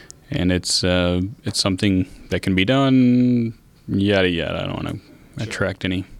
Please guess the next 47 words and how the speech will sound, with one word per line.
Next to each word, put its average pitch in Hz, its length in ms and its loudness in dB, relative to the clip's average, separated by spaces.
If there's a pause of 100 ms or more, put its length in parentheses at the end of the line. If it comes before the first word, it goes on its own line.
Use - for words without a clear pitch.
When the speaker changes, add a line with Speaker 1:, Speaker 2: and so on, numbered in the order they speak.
(140)
Speaker 1:
undue 90 360 2
attention - 440 -4
here, 92 200 -2
but, 92 280 -2 (580)
um, 90 420 -2 (280)
let's, 147 400 -2 (220)
let's 160 260 -2
talk 160 240 0
about, 131 340 2 (380)
you 101 80 -2
know, 98 80 0
what 120 180 0
happens 120 500 0
when 101 140 0
you 98 80 2
have 98 180 0
problems 92 340 0
with - 120 -8
the 95 80 -2
D 90 40 -2
P 87 200 0
F. 80 140 -6
Because 113 260 -2
if 127 60 0
you 135 80 0
buy 127 200 2
one 123 100 0
of - 20 0
these 117 140 -2
trucks - 300 -2
and 98 80 2
you 95 400 0 (160)
intend 101 260 0
to - 40 -8
keep - 180 -4
it 92 80 -4
stock, 87 420 0 (120)
you - 120 -4
need 95 120 0
to 90 40 -6
be 98 120 2
aware 90 260 2
of 82 80 -4
these 85 120 -6
potential - 440 -8
issues. - 380 -6 (100)
Speaker 2:
Sure. - 220 -14